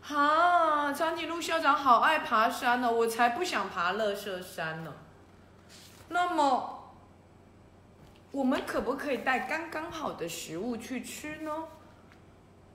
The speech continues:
嗯，很多的爸爸妈妈都会怕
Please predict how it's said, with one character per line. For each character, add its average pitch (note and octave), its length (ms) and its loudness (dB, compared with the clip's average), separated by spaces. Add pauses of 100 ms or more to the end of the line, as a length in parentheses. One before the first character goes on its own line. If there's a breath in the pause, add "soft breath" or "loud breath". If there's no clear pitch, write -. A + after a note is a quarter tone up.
(160)
嗯， G#3+ 320 -6 (560 loud breath)
很 F3 260 -8
多 C#4+ 160 -2
的 E4 140 4
爸 F3+ 180 0
爸 D#3+ 220 -2
妈 E3+ 180 -4
妈 D3 220 -6
都 B3 180 -4
会 C4 200 -2
怕 A#3 240 -4